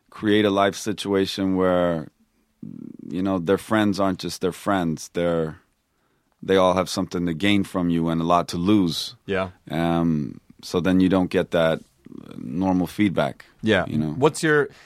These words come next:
Speaker 2: is your friend group, are they performers? Are they non-performers? Or?
Speaker 1: Uh, both. But, I mean, a lot of people, you know, most of my friends are, you know, in some form of, uh,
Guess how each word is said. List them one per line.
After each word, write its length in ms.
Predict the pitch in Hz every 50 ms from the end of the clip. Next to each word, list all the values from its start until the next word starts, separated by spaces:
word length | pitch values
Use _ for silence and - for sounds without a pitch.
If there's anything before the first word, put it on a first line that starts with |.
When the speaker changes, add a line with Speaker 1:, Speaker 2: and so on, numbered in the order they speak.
| _ -
Speaker 2:
is 120 | 135 120
your 100 | 143 151
friend 260 | - - 147 143 156 139
group, 200 | 151 160 151 -
are 80 | 131
they 220 | 123 127 127 123 120
performers? 640 | - - 120 - 147 156 190 226 240 220 156 127
Are 80 | 117 104
they 100 | 104 101
non-performers? 920 | 104 110 135 156 160 180 160 - 185 180 185 190 196 202 196 185 143 110
Or? 280 | 101 98 95 95 95 - - - - - _ _ _ _ _ _ -
Speaker 1:
Uh, 180 | - - 170 165
both. 420 | 120 120 123 117 135 156 160 - -
But, 220 | - 143 143 - 90 92 127
I 40 | 160
mean, 360 | 165 160 156 151 139 127 - - - - - _ _ -
a 60 | 127
lot 220 | 131 135 135 131 127
of 60 | 113
people, 580 | - 120 95 101 107 104 98 98 92 90 90
you 80 | 101 113
know, 120 | 104 98 95
most 380 | 95 101 110 120 123 113 -
of 60 | 117 110
my 100 | 101 90
friends 340 | - 101 95 92 90 82
are, 340 | 87 87 85 85 80 78 76 - - _ _ _ _ - - _ _ - _
you 100 | - 78
know, 180 | 90 87 82 76
in 80 | 82 85
some 300 | - - 90 82 80 80
form 280 | - - 87 85 80 80 78 64 65 - - -
of, 20 | 50
uh, 120 | 50 50